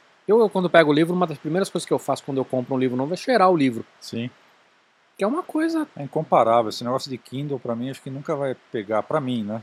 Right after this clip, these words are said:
Speaker 1: Não, não, tudo bem. É que eu acho que o Kindle tem outros problemas, né? É... mas o ponto é, é, isso é uma, uma, uma poesia que eu compreendo, mas, putz, eu, ele, ele ignorar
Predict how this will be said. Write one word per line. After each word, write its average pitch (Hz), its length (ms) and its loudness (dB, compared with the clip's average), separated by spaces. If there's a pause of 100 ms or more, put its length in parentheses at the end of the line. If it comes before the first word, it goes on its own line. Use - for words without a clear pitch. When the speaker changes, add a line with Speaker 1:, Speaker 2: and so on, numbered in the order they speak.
(120)
Speaker 1:
Não, 302 100 2
não, 285 100 2
tudo - 180 -2
bem. 202 180 4
É 185 40 4
que - 100 -4
eu - 20 2
acho 220 100 -2
que - 60 -4
o 214 60 -4
Kindle 233 240 0
tem 214 160 0
outros 254 200 2
problemas, 135 680 2 (680)
né? 127 280 -2 (720)
É... 110 800 -4 (160)
mas 127 200 -2
o 151 60 -2
ponto 214 480 0
é, 113 160 -2 (1400)
é, 117 100 -16 (120)
isso 175 200 -4
é 220 40 2
uma, 220 240 2
uma, 175 480 2
uma 147 260 -2
poesia 151 460 0
que 190 100 -2
eu 165 40 -2
compreendo, 165 760 -2
mas, 131 160 -4
putz, - 360 -2
eu, 127 160 -8 (280)
ele, 151 320 -4
ele 139 180 -2
ignorar 139 800 -2